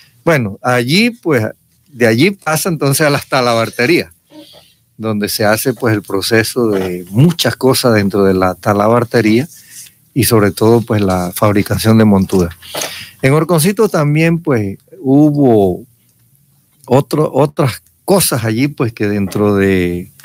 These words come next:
del pueblo se generaban, pero más prácticamente, pues, la, la ganadería.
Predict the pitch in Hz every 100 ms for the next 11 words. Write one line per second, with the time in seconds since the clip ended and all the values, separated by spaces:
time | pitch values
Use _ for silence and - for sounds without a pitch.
0 | _ - 104 98 117 127 143 139 127 113
1 | 101 107 120 147 - _ _ _ _ _
2 | 113 107 123 135 139 135 139 120 113 117
3 | 123 127 113 110 101 95 92 90 87 85
4 | 95 - - 127 113 110 104 104 101 117
5 | 104 82